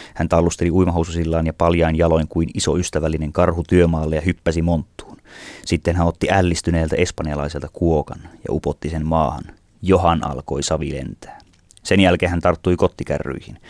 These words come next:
Huolimatta siitä, että kärryissä oli kiviä, hän nosti sen aisoista pitäen suorin käsin eteensä ja tuumasi: "Hmm."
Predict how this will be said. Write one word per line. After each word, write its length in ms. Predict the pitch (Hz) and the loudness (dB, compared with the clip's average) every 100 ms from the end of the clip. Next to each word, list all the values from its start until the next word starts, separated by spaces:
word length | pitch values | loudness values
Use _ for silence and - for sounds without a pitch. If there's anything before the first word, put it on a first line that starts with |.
| - - - | -20 -4 2
Huolimatta 380 | 90 90 - | 4 4 2
siitä, 240 | - 92 87 | 2 2 2
että 100 | 85 | 0
kärryissä 480 | 92 90 92 85 90 | 2 2 2 2 2
oli 100 | 90 | 2
kiviä, 380 | 104 98 90 - - - - - | 2 4 4 0 -8 -20 -20 -4
hän 160 | 85 | 0
nosti 220 | 85 - 87 | 0 0 -2
sen 200 | 87 92 | 0 2
aisoista 440 | 90 87 82 80 | 2 2 -2 -2
pitäen 260 | 85 80 80 | -2 -2 2
suorin 320 | 95 90 85 | 4 4 2
käsin 260 | 82 85 85 | -2 -2 -2
eteensä 400 | 82 78 78 76 | -2 -2 -2 -6
ja 120 | 73 - | -8 -8
tuumasi: 420 | - 82 - - - - _ _ _ _ _ | -4 -2 -4 -8 -14 -20 _ _ _ _ _
"Hmm." 320 | 135 135 98 | -4 -2 -2